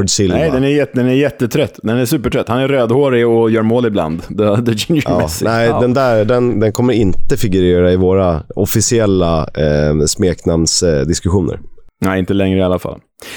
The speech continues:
Speaker 1: Millwalls andra raka bortaseger. Starkt, tror jag
Speaker 2: Ja,
Speaker 1: dem.
Speaker 2: det är vi inte vana vid. Och Q P R har inte vunnit på nio raka i ligan. En seger på de sexton senaste. Så,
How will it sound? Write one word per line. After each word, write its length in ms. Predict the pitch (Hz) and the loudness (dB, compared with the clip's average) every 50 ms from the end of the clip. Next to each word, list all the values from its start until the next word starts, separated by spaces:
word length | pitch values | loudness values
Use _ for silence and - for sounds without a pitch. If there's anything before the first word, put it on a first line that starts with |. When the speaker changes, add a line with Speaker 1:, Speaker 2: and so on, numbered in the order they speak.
| - - | -8 -4
Speaker 1:
Millwalls 440 | - 135 156 170 175 185 175 - - - | -2 0 0 2 2 0 0 -2 -4 -4
andra 220 | 190 147 139 147 | -2 0 0 0
raka 220 | 151 147 120 143 | 0 0 0 -2
bortaseger. 520 | 135 139 117 127 117 - 156 147 117 78 - - | -2 -2 -2 -2 0 0 0 0 0 -2 -4 -8
Starkt, 380 | - - - 123 135 - - - | -6 -4 -2 -2 -2 -4 -6 -12
tror 140 | - 107 - | -14 -6 -2
jag 80 | - 113 | -2 0
Speaker 2:
Ja, 40 | - | 0
Speaker 1:
dem. 120 | 101 110 117 | 0 0 0
Speaker 2:
det 180 | 147 180 208 220 | 2 2 2 2
är 60 | 202 | 2
vi 140 | 175 165 143 | 2 2 2
inte 220 | 123 104 - 110 | 0 0 0 0
vana 220 | 95 90 82 82 87 | 0 2 2 2 2
vid. 200 | 85 82 76 - | 2 0 0 2
Och 360 | 98 107 107 110 117 117 110 | 2 2 4 2 2 0 -2
Q 140 | - 135 117 | -2 -2 0
P 120 | 113 139 | 0 0
R 40 | 156 | 2
har 180 | 135 147 156 | 2 2 2
inte 160 | 156 143 107 120 | 0 0 0 0
vunnit 240 | 120 117 113 104 - | 2 2 0 0 0
på 60 | 123 | 0
nio 280 | 120 123 117 110 110 107 | 2 2 2 2 2 2
raka 320 | 113 104 92 - - 127 | 2 0 0 0 0 0
i 20 | |
ligan. 460 | 120 117 113 101 101 98 117 98 92 - - | 2 2 2 2 2 2 2 0 0 -2 -2
En 240 | 143 139 135 135 120 | -2 0 0 0 0
seger 340 | - - 127 127 120 120 | 0 0 2 2 2 0
på 100 | 110 - | 0 0
de 100 | 113 107 104 | 0 0 0
sexton 400 | - 117 107 - - - 101 98 | 0 -2 -4 -4 -2 -2 0 0
senaste. 560 | - - 98 98 113 - - - - 85 82 | 0 0 2 2 0 0 0 0 0 0 0
Så, 360 | 82 - - 107 101 98 98 | 0 0 0 2 2 2 2